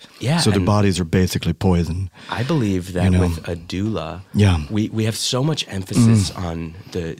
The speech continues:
Speaker 1: the,
Speaker 2: Mm-hmm.
Speaker 1: the do. And I think
Speaker 2: Yeah.
Speaker 1: it would be much better, and this is kind of what June taught me, is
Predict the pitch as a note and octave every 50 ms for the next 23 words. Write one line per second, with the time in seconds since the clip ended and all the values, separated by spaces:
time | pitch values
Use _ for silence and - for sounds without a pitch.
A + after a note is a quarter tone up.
0 | - - F2+ F#2 F2 G2 G2 F#2 F#2 F2+ F2 E2 - G2+ G#2 G#2+ G2 - - -
1 | - - - - - - G2 G2+ F#2+ F#2+ - - G#2 G#2 G#2 G#2 G2 - D#3 C#3
2 | A#2 A2 G#2+ G2+ G2 G2 F#2+ - - - G2+ G#2+ G#2+ G2 F#2 F2+ E2+ F2 E2+ D2+
3 | - G2+ F#2 G2 F2+ - - - G2 F#2 F2 D#2+ E2 E2 E2 - - - - G2+
4 | A#2+ D3 C3+ - - E2 D#2 - E2+ E2 D#2+ E2 D#2+ -